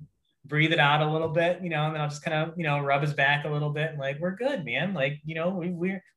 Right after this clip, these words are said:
we're loose. We keep it loose. Let's have fun. Let's be chill." Like, you know,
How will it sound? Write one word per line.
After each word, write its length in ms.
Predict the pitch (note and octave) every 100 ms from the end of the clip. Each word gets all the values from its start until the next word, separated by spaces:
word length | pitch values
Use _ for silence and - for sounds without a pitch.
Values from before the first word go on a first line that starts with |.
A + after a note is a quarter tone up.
| E3
we're 140 | G3
loose. 420 | G#3 D4 D#4 -
We 120 | F3+
keep 200 | F3 A#3
it 60 | B3
loose. 380 | B3 C4+ A#3 -
Let's 180 | D3 D#3
have 240 | G#3+ G#3+
fun. 340 | A3 B3 A#3 D#3+
Let's 220 | C#3+ D3
be 180 | - G#3
chill." 380 | - B3 A#3 F#3+
Like, 260 | C#3+ C3 - - - _ _
you 120 | D3 C#3
know, 180 | C#3